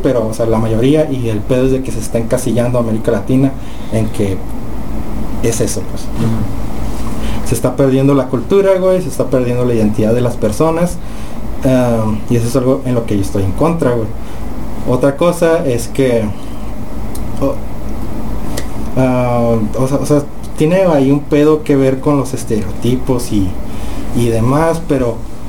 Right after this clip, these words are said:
Speaker 1: son los más los que están escuchando reggaetón, güey. Ah, son las mayorías las que en una democracia, ah, o sea, tienen la participación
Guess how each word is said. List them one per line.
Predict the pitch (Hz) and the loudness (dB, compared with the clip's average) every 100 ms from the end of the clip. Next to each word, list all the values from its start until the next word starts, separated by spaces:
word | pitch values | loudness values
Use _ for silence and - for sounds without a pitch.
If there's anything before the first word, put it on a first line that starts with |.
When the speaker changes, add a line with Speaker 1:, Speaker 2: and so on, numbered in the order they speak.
| - | -4
Speaker 1:
son | - - 156 170 | 0 2 2 4
los | 175 170 | 2 2
más | 147 160 170 | 2 2 0
los | 147 135 | 0 -2
que | - | -4
están | 123 127 | -2 0
escuchando | 131 110 131 127 135 | 0 -2 0 2 2
reggaetón, | 127 110 107 139 143 | 2 0 2 2 4
güey. | 135 139 135 - - - 113 | 4 2 2 -2 -6 -4 -2
Ah, | 117 117 | 0 0
son | 110 139 | 2 4
las | 143 143 | 4 4
mayorías | 143 120 113 127 170 156 143 135 | 2 2 0 2 4 4 4 2
las | 123 113 | 0 -2
que | - 120 | 0 0
en | 117 | 2
una | 127 120 | 2 2
democracia, | 117 107 101 - 131 123 - 120 117 - - - - | 2 0 0 0 0 -2 -2 0 0 -2 -4 -4 -2
ah, | 113 107 98 - - | 0 0 0 -2 -2
o | 113 | -2
sea, | 110 107 | -2 -2
tienen | 127 127 127 | 0 2 2
la | 117 | 2
participación | 110 107 110 104 101 104 - 127 120 117 | -2 -2 -4 -2 -2 -2 0 0 2 0